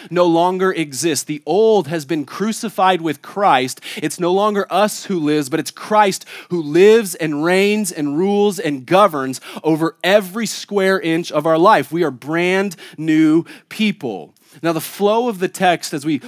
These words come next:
work through Mark over the, over the next couple of months, couple of months, next eight months, really, we're, we're, we're working through it. W-, what just happened last week is Jesus sparked a controversy. So in verses thirteen through seventeen,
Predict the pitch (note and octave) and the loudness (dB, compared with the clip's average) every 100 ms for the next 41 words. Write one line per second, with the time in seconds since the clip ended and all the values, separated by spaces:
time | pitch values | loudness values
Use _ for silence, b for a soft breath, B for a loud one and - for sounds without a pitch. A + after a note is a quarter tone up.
0 | B C3+ F#3 G#3 - - - F3+ F#3+ F#3 | B 0 0 0 -4 -20 -14 -8 -4 -4
1 | E3+ F3+ C3+ C3+ D3 D3 C#3 D3+ D3+ E3 | -2 0 0 -2 -4 -4 -4 -6 -6 -6
2 | - - - F3 E3 C3+ D3+ D#3 C3+ - | -8 -16 -10 -8 -6 -6 -4 -4 -4 -12
3 | - _ - C#3 G2+ F#2+ - C#3 - D3+ | -20 _ -8 -6 -6 -10 -8 -10 -4 -2
4 | D#3+ G#2+ G2+ A2+ C3 C3+ A2+ A#2 B2+ C3+ | -2 -4 -8 -10 -4 -2 -2 -6 -6 -8
5 | C#3 D#3 D#3+ D3+ A#2 G#2 - B B B | -4 -4 -4 -6 -8 -10 -10 B B B
6 | D3+ D3+ G3 G#3 A#3+ D3+ F3+ F#3+ G3+ D#3+ | -4 2 2 2 -6 -4 -2 0 0 -2
7 | D3+ D#3+ E3+ - B2+ A#2 B2 B B D#3+ | -2 0 -2 -6 -6 -6 -6 B B -2
8 | D#3+ C3+ - D#3+ G3 G#3+ G#3+ - - E3 | -2 -4 -10 -6 -4 -2 -4 -6 -8 -2
9 | D#3+ E3 - D3 C3 D#3 C#3 B2 G#2+ F#2 | -2 -2 -6 -10 -8 -6 -6 -6 -10 -12
10 | - E2+ A2 _ B B - F3+ F3+ C3+ | -14 -16 -18 _ B B -4 0 0 0
11 | F3+ F#3 G3+ - - G3+ F#3+ - A3 G3+ | -2 -2 -6 -8 -4 -4 -4 -8 -6 -6
12 | E3+ D3 - - F#3+ G3 E3+ - B2+ A#2 | -4 -6 -6 -6 -4 -2 -4 -6 -6 -6